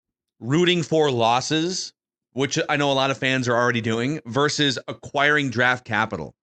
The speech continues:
I, I mean, in a perfect world, if you could just kinda do the San Antonio Spurs thing from twenty-five years ago, be bad once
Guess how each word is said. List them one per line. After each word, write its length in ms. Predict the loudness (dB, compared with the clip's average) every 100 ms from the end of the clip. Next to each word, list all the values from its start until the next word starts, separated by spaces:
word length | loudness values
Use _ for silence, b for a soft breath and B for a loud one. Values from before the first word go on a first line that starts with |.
| _ _ _ _ _ _ -8
I, 120 | -8 -8 -4
I 40 |
mean, 320 | 0 0 -2 -4
in 80 | -6
a 40 |
perfect 340 | 0 0 0 0
world, 440 | 2 2 0 -4 -10 _ _ -14
if 160 | -6
you 100 | -4
could 140 | -4 -2
just 180 | -2
kinda 180 | 0 -2
do 240 | 0 0 0
the 120 | -2
San 240 | -2 -2
Antonio 420 | -2 -2 -2 0
Spurs 400 | -2 -4 -2 -2
thing 220 | -2 -4 -2
from 160 | -2
twenty-five 480 | 0 0 0 0 0
years 180 | 0 0
ago, 140 | -2
be 120 | -4
bad 300 | -2 0 0
once 640 | -2 -2 0 0 -4 -8